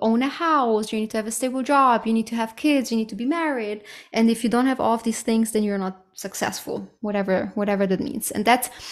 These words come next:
of course, something that, that's the conditioning that I've grew, grow, grew up to, but also that I believed for a very long time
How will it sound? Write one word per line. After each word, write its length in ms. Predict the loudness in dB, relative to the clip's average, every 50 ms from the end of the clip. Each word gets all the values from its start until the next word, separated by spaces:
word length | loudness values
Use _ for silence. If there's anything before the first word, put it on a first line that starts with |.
| -12 -8 -8
of 140 | -6 0 2
course, 180 | 2 2 2
something 360 | 4 2 2 4 2 0 0
that, 340 | 2 2 2 0 -2 -6 -20 _ _ _ _ _ _ _ -4
that's 240 | 0 0 0 2 0
the 80 | 0
conditioning 500 | 4 4 6 6 6 4 4 2 2 2
that 100 | 2 0
I've 280 | 0 0 0 0 -2 -2
grew, 260 | 0 0 0 0 -4
grow, 420 | -4 0 2 2 2 2 0 -2 -6 -8 -8
grew 160 | -4 -2 0
up 280 | 2 2 0 0 -2 -8
to, 180 | -6 -6 -4 -4
but 160 | -2 -4 -2
also 260 | -2 -4 -4 -4 -4
that 180 | -6 -6 -6 -4
I 200 | -6 -6 -6 -8 -14 _ -10 -4 -4 -2 -2
believed 440 | 0 0 0 4 4 4 4 2 0
for 120 | -2 0
a 40 | 2
very 200 | 4 2 2 2
long 180 | 0 -4 -6
time 500 | -6 0 2 2 2 2 2 -2 -4 -4